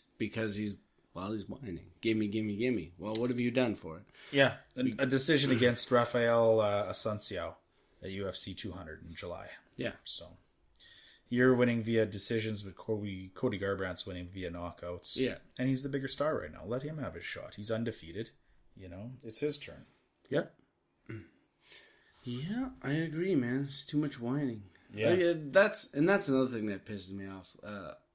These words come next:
Speaker 1: about, like, professional athletes to a point is when they start whining like that. Like, "Gimme, gimme."
Speaker 2: Gimme, gimme, yeah.
Speaker 1: Like, you make how much money already? Fuck off.
Speaker 2: Yeah.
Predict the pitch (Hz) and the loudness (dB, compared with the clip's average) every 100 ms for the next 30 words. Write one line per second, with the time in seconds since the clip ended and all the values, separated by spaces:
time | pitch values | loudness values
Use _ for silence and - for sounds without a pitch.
0 | _ _ - 120 113 101 104 92 110 110 | _ _ -8 -2 0 0 -4 -6 -8 -6
1 | 107 107 107 110 - 117 113 - 127 110 | -6 -6 -6 -8 -4 -4 -4 -6 -4 -4
2 | - 123 123 - 104 104 104 101 104 85 | -2 0 0 -2 -8 -6 -4 -4 -6 -6
3 | 98 107 117 117 117 117 117 117 113 _ | -6 -4 -4 -2 -2 -2 -4 -4 -8 _
4 | _ - 107 - _ - 120 117 107 107 | _ -8 -8 -8 _ -6 -2 0 0 -2
5 | 117 123 131 - 110 113 113 110 98 101 | 0 0 0 -6 -6 -2 0 0 -2 -4
6 | 120 113 147 127 - - 156 196 175 143 | -4 0 0 0 -6 -4 2 6 6 6
7 | - - _ - 139 151 139 135 123 123 | 2 -10 _ 0 4 6 6 4 2 4
8 | 117 107 107 95 101 87 85 - _ _ | 2 2 0 2 0 -2 -6 -12 _ _
9 | _ - 110 - 65 - - - 120 127 | _ -8 -8 -6 -12 -12 -20 -8 2 2